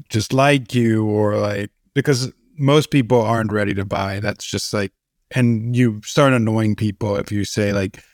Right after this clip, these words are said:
"Oh, you're in the consideration phase, but I have no intention of buying right now."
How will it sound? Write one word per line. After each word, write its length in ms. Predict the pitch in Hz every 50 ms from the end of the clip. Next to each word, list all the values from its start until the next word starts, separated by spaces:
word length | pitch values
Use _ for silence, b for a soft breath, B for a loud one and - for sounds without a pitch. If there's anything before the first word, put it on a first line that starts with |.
| b b b
"Oh, 140 | 120 113 107
you're 220 | 107 117 113 110
in 100 | 107 107
the 100 | 101 101
consideration 840 | - - 110 104 - - 110 107 101 101 101 101 98 - 120 101 98
phase, 500 | 92 - 98 98 98 98 98 98 95 - - _
but 560 | 104 101 101 98 98 95 - _ - - - _ _ _ _ _ _ _ _ -
I 120 | - 127
have 160 | 110 104 101
no 240 | 101 101 104 104 101
intention 480 | 98 95 92 - 104 95 95 - 101 98
of 140 | 95 95
buying 280 | - 104 101 101 101 101
right 220 | 95 95 87 -
now." 320 | - - 104 - - -